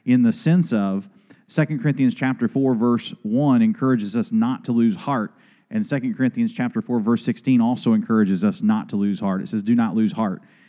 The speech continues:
And so there's an inclusion there of verse, verses in between, verses two through fifteen, that's about overcoming discouragement. But I'm not gonna frame this sermon just the same as I did last week because of the way that I think the text leads us.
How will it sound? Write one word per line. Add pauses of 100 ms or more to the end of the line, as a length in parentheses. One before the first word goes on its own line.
(160)
And
so
there's
an
inclusion
there
of
verse,
verses
in
between,
verses
two
through
fifteen, (320)
that's
about
overcoming
discouragement.
But
I'm
not
gonna
frame
this
sermon
just
the
same
as
I
did
last
week (380)
because
of
the
way
that
I
think
the
text
leads
us.